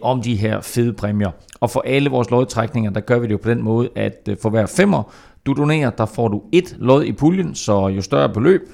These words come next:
jo flere lodder, og dermed altså større chance for at vinde. Du finder link både på Vel Europa punktum d k og på tier punktum d k.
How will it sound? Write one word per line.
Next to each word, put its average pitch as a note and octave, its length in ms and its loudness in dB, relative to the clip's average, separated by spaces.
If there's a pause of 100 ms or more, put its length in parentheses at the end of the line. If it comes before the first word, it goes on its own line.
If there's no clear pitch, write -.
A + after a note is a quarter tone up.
(260)
jo A#2+ 60 -2
flere C3 280 -2
lodder, C3+ 260 4
og A2 300 -4
dermed G#2+ 380 0
altså F#2 240 -8
større A2+ 480 -4
chance G2+ 420 -6
for - 260 -6
at F2 120 -10
vinde. F#3 300 4 (580)
Du G2+ 60 -6
finder B2+ 260 0
link C#3+ 360 0 (120)
både D#3+ 240 6
på C3+ 360 0 (120)
Vel B2 100 2
Europa A#2+ 280 2
punktum B2 280 -2
d - 60 -8
k - 140 -20
og A2 200 0
på G2 220 -2 (200)
tier G2 240 -8
punktum - 240 -12
d - 20 -16
k. - 100 -20